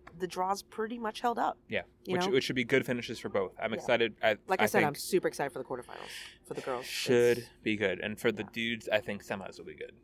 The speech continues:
Speaker 1: Yeah.
Speaker 2: uh, from then on.
Speaker 1: Yeah, yeah.
Speaker 2: Um, and we will see. Uh, we will talk to you later. We'll post, probably post Wimbledon. I don't think, I don't know if we'll do a show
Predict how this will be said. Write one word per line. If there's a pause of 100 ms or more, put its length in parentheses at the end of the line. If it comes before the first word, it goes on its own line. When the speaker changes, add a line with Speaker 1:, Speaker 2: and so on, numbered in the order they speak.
Speaker 1:
Yeah.
Speaker 2:
uh,
from
then
on.
Speaker 1:
Yeah,
yeah.
Speaker 2:
Um,
and
we
will
see.
Uh,
we
will
talk
to
you
later.
We'll
post,
probably
post
Wimbledon.
I
don't
think, (100)
I
don't
know
if
we'll
do
a
show